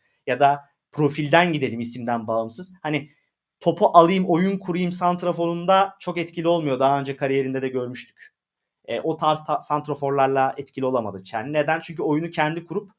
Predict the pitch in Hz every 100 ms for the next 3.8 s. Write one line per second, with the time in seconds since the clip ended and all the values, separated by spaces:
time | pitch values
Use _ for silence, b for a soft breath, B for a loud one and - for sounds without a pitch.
0 | _ - 165 170 135 123 117 120 117 113
1 | 107 - 110 - - 196 233 _ _ _
2 | - 156 151 151 117 101 131 151 156 175
3 | 165 139 127 120 127 156 202